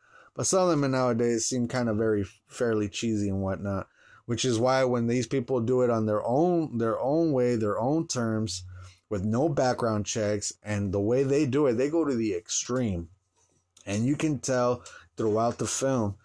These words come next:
And I thought that was pretty cool. I really liked that. I actually, 'cause I enjoy going to haunted houses, uh,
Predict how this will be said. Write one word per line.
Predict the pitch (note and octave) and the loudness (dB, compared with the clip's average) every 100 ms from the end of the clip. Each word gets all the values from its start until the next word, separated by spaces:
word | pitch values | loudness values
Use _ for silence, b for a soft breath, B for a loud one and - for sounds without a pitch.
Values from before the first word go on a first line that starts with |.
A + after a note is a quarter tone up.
| B B | B B
And | A2 A#2+ | -4 0
I | |
thought | C3 C#3 | 2 0
that | C#3 | 2
was | C3+ B2+ | 0 0
pretty | C#3 A2+ - | 0 0 0
cool. | D3 A#2+ | 0 2
I | A2+ | 2
really | A#2+ B2+ A#2 | 2 2 2
liked | A2+ B2 - | 2 -2 -2
that. | G2+ G2 | -2 0
I | A#2 | 0
actually, | A#2 A2 B2 A2 G#2+ - | 0 -2 -2 0 -2 -4
'cause | - A2 | -4 -2
I | A#2 A#2 | 0 0
enjoy | A#2+ A2 B2+ A#2 | 0 0 2 2
going | A#2 A#2 | 0 0
to | G#2+ | -2
haunted | A#2+ A2+ A2+ | -4 -6 -6
houses, | G#2 D#3+ F#3+ A#2+ A2+ A2 - b b b b b | -4 0 0 2 0 -2 -8 b b b b b
uh, | - A2 G#2 G2+ F#2 | -4 -2 -2 -2 -4